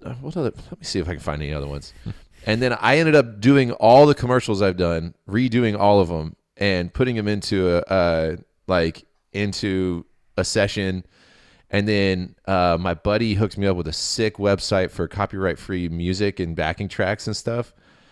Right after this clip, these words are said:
And I linked up backing music for that matched the tone of each one. And now I have a,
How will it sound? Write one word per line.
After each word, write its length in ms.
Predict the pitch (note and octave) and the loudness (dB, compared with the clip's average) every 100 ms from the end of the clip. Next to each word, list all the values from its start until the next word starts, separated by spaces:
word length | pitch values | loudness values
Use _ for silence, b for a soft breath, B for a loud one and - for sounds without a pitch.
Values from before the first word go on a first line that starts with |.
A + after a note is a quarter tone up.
| b b b G2+ | b b b -2
And 480 | G2+ F#2+ F2+ E2+ - _ - | 0 2 0 -4 -8 _ -4
I 200 | E2+ E2+ | -2 -2
linked 520 | E2 F#2+ G#2+ G#2+ - | -2 -2 -2 -4 -2
up 460 | G2+ G2+ F#2+ _ _ _ _ - | 2 2 0 _ _ _ _ -20
backing 540 | E2 - G2 G2+ G#2+ | -6 0 2 0 -2
music 340 | G2 F#2+ G2+ F#2 | -2 -2 -2 -4
for 320 | G2 F#2 F#2 | -4 -4 -2
that 220 | F#2 D#2 | -4 -4
matched 320 | F#2 G2 - | -4 -4 -4
the 80 | G2 | -8
tone 200 | - F#2+ | -2 0
of 120 | F2+ | 0
each 180 | F#2+ - | -2 -6
one. 420 | G2 G2 F#2+ F#2 - b b b b b - | -6 -4 -4 -6 -12 b b b b b -8
And 760 | G2+ F#2+ F2+ E2+ E2 D#2+ - - _ _ _ _ | -4 -2 -2 -2 -4 -6 -12 -18 _ _ _ _
now 300 | F2+ G2 G#2+ | -6 0 4
I 100 | B2 | 4
have 180 | A#2+ B2 | 4 2
a, 220 | B2 A2+ | 2 0